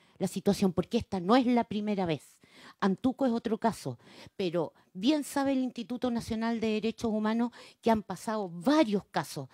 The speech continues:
y no se ha parado. Y por lo tanto, frente a la violación de uno de, de los derechos humanos, lo que cabe es verdad, pero toda la verdad.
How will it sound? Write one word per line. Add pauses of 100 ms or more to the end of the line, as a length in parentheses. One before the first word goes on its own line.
(400)
y
no
se
ha
parado. (500)
Y
por
lo
tanto,
frente
a
la
violación
de
uno
de,
de
los
derechos
humanos,
lo
que
cabe
es (260)
verdad, (400)
pero (180)
toda
la
verdad.